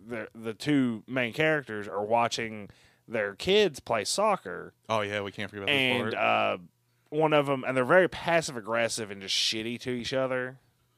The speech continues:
Speaker 2: Yeah, just fake.
Speaker 1: Just very fake, very superficial. And, like, Lisa turns and's like, Oh, oh my God,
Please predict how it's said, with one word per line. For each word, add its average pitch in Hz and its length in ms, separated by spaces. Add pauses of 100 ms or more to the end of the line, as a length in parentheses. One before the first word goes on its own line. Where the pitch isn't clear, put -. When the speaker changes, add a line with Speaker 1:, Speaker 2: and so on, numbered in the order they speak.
(200)
Speaker 2:
Yeah, 113 120
just - 180
fake. 104 600
Speaker 1:
Just 156 200
very 190 200
fake, 107 480
very 127 200
superficial. 123 840 (400)
And, 127 340
like, 113 260 (760)
Lisa 151 440
turns 131 460
and's 120 160
like, 123 220 (840)
Oh, 185 260 (300)
oh 175 120
my 175 160
God, 160 360